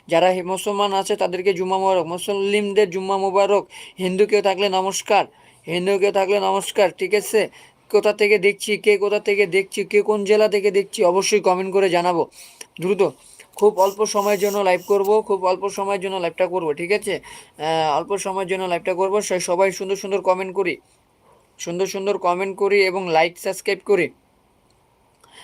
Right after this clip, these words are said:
লাইক দেই ভাই, সবাই একটু লাইক দেই, কষ্ট করে একটু লাইক দেই।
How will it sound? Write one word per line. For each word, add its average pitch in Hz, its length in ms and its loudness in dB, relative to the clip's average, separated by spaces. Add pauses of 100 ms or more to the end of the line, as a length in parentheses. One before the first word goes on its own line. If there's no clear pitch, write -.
(180)
লাইক 165 300 4
দেই 185 180 4
ভাই, 160 240 2
সবাই 175 300 0
একটু 180 180 -2
লাইক 170 240 2
দেই, 165 160 -4
কষ্ট 160 220 -6
করে 185 160 -4
একটু 180 140 -6
লাইক 151 320 -2
দেই। 151 220 -4